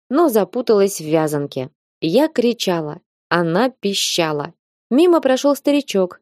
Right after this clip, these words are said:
переставляя трость так меланхолично, будто на этой тропинке каждый день кто-то орёт и белки разговаривают. Впрочем, возможно, так оно и было.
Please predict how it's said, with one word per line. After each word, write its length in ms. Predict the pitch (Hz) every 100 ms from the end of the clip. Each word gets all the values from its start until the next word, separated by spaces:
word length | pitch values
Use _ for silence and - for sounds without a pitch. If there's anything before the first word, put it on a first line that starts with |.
| _
переставляя 720 | 208 208 196 202 190 226 196
трость 420 | 185 240 262 - - _ -
так 160 | 226
меланхолично, 960 | 214 214 214 220 220 226 302 - 185 147 - -
будто 280 | 262 269 254
на 180 | 254
этой 140 | 254 247
тропинке 500 | 254 247 330 311 247
каждый 360 | 262 262 262
день 260 | 240 214 160
кто-то 400 | - 180 180 180
орёт 280 | 208 285 - _ -
и 100 | 262
белки 340 | 214 170 151
разговаривают. 840 | 170 165 180 170 151 143 143 131 - _ _ _
Впрочем, 480 | - 302 349 277 247
возможно, 540 | 247 240 311 262 247
так 180 | 262 254
оно 200 | 247 254
и 100 | 247
было. 420 | 214 311 208 135